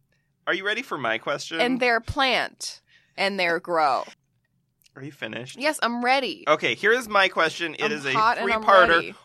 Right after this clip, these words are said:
Speaker 1: We, it's gonna take forty-five minutes
Speaker 2: Yeah.
Speaker 1: to get through
Speaker 2: <laughs>
Speaker 1: this question.
Speaker 2: Yes.
Speaker 1: Uh, so keep that in mind, you, Kristen, when you're answering.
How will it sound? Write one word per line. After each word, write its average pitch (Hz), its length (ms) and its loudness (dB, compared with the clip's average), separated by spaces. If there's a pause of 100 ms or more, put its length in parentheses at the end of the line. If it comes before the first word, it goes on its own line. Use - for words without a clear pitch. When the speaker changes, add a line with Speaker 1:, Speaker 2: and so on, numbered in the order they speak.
Speaker 1:
We, 156 180 0
it's 147 200 -4
gonna 135 160 -4
take 135 320 -10
forty-five 139 680 0
minutes 160 140 6
Speaker 2:
Yeah. 226 180 12 (180)
Speaker 1:
to - 80 6
get 320 260 8
through - 160 4
Speaker 2:
<laughs> - 120 -2
Speaker 1:
this - 160 6
question. 156 680 -4 (480)
Speaker 2:
Yes. 202 140 -6
Speaker 1:
Uh, 139 460 4
so 156 340 0
keep - 200 -16
that 226 140 2
in 165 40 -4
mind, 123 340 0 (1400)
you, 120 340 -4
Kristen, 107 520 -6
when 107 120 -8
you're 110 100 -4
answering. 107 640 -8